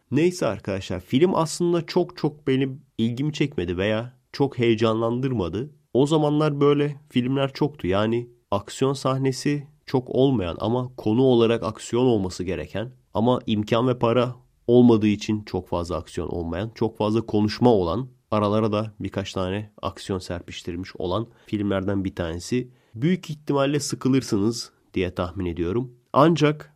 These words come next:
çok önemli bir özelliği var abi filmin. O da şu. En sonunda, film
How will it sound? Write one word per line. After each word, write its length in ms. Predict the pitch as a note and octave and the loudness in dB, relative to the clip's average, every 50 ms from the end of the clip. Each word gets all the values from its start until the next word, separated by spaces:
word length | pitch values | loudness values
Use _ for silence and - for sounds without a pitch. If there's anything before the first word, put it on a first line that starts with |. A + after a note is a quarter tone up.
| _ _ _ | _ _ _
çok 300 | - D3 D3 D3+ - - | -2 0 0 0 0 2
önemli 360 | B2 A#2 A#2 A#2+ B2 B2+ A#2+ | 2 4 4 4 4 4 4
bir 60 | A#2+ | 4
özelliği 440 | A2 G2 F2+ F#2 F#2+ F2 E2+ F2 F2 | 4 4 2 0 -2 -4 -4 -4 -4
var 140 | F2 E2+ F2 | -4 -4 -4
abi 220 | F2 E2 D#2+ E2+ | -4 -6 -6 -8
filmin. 420 | E2 - F#2 F2+ G2+ B2 D#3 D#3+ - _ _ _ - | -8 -6 -4 -4 -2 -4 -4 -6 -10 _ _ _ 0
O 160 | A2+ A#2+ A#2+ | 0 2 2
da 80 | C3 B2+ | 2 0
şu. 400 | - - G#2+ A2 B2 B2+ - - _ _ - | 0 0 0 0 0 -2 -6 -18 _ _ 2
En 180 | B2+ D3 E3+ | 4 4 4
sonunda, 720 | E3+ D#3+ - D3 B2+ A#2 A2 G2 F#2+ F#2+ G#2 C3 D3 - - _ _ | 2 2 2 2 4 4 4 4 4 2 2 0 0 -4 -12 _ _
film 380 | - - A2 A#2+ C3 A#2 - | -2 0 2 2 0 0 -2